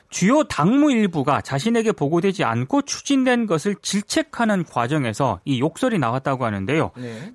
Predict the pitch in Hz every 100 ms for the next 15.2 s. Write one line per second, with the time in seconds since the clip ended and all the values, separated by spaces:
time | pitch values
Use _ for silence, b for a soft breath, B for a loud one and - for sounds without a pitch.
0 | - - 170 311 294 262 214 - 254 247
1 | - 202 247 - 254 170 151 165 151 180
2 | 139 185 - 214 269 269 175 113 117 101
3 | 101 92 B B B - 165 180 254 277
4 | 254 254 247 233 165 156 175 165 - 247
5 | 277 262 - 262 262 269 294 285 - 226
6 | - 165 147 131 107 101 85 b - 151
7 | 196 - 185 233 262 247 151 196 196 -
8 | 170 156 139 131 160 - 135 190 226 190
9 | 165 - 139 151 135 135 120 104 160 b
10 | b b b - 180 262 285 247 233 -
11 | 220 208 190 147 135 170 185 - 190 202
12 | 220 214 b b b 156 143 262 240 -
13 | 269 285 269 247 185 147 143 92 135 170
14 | 151 135 139 131 117 104 160 117 131 123
15 | 120